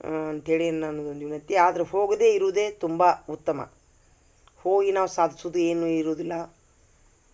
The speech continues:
ಅಷ್ಟು ನಾವು ಸಂತೋಷ ಪಡುವಂಥ ಅವಶ್ಯಕತೆ ಏನೂ ಇರೋದಿಲ್ಲ. ಮಳೆ ಚಳಿ ಅದೊಂದು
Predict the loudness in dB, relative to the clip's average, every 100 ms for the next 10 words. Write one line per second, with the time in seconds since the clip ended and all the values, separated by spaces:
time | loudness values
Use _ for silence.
0 | _ _ _ _ _ _ -10 -10 -12 -4
1 | 0 2 0 -2 -2 -2 -4 -4 -4 -2
2 | -2 0 0 -2 -4 -2 0 2 0 -2
3 | -4 -4 -6 -12 -20 -20 -20 -20 -20 -20
4 | -20 -20 -20 -16 -4 2 6 6 6 4
5 | 0 -4 2 4 4 2 0 0 -2 -2
6 | -4 -6